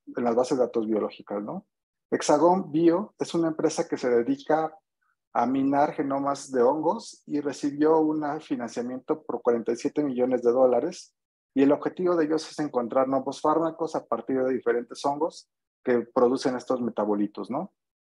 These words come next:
LifeMind Therapeutic igual recibió un financiamiento de ciento setenta y cinco millones de dólares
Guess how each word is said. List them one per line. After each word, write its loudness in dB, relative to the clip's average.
LifeMind 2
Therapeutic 0
igual 4
recibió -4
un -6
financiamiento -4
de 0
ciento -4
setenta -2
y 0
cinco -6
millones 0
de 2
dólares 2